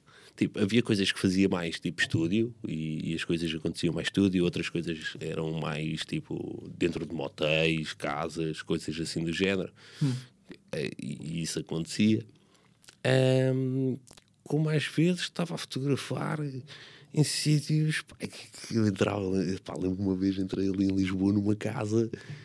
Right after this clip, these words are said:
Speaker 1: pá, que era um autêntico, man, cena toda bondage, toda, sei lá, jaulas, <laughs> cenas, tipo,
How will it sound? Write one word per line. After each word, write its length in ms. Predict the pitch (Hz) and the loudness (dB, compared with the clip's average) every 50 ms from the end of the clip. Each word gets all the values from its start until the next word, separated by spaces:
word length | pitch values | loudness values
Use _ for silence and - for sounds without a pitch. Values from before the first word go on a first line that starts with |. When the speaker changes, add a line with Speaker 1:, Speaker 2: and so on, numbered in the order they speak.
| - - - - - - - - _ - | -20 -20 -20 -20 -20 -20 -20 -20 _ -12
Speaker 1:
pá, 100 | - - - | -10 -10 -10
que 340 | - - - - - - 170 | -10 -14 -16 -16 -8 -6 -2
era 120 | 175 185 | -2 0
um 120 | 180 175 180 | 0 0 -2
autêntico, 800 | 185 175 147 - - 175 185 170 - - 180 165 - - - 185 | -4 -4 -4 -2 0 2 2 2 0 -4 -6 -6 -8 -6 -4 -2
man, 1080 | 180 180 175 170 175 165 160 156 151 151 151 156 147 143 170 - 202 214 165 127 110 107 - - _ _ | -2 -2 -2 -2 -2 -2 -2 -4 -4 -4 -2 -2 -2 -2 -2 -4 -4 -4 -2 -6 -8 -8 -12 -16 _ _
cena 400 | - - - - - 143 147 160 | -14 -12 -10 -2 0 2 2 2
toda 320 | 156 - - 165 165 165 160 | -2 -2 -4 -2 0 0 0
bondage, 680 | 160 156 165 165 147 113 - 117 113 - 156 139 - - | 0 0 0 -2 -2 0 0 -2 0 0 0 -2 0 0
toda, 280 | - 127 - 123 113 - - - _ _ _ _ | -2 2 2 0 0 0 -8 -20 _ _ _ _
sei 260 | - - - - - - - - | -10 -10 -8 -8 -8 -10 -10 -6
lá, 140 | - - | -4 -2
jaulas, 1000 | - 139 - 87 90 82 90 - - 117 113 110 107 104 98 98 90 - - - | 0 0 2 4 2 4 6 6 6 6 6 6 6 8 8 6 6 4 2 2
<laughs> 40 | - | 2
cenas, 1000 | - - - - - 95 87 90 110 110 107 110 104 98 95 92 95 92 - - | 2 2 2 2 2 0 0 -2 -2 -2 0 0 0 0 0 0 0 -2 -2 -2
tipo, 200 | - 117 107 | -2 -2 -2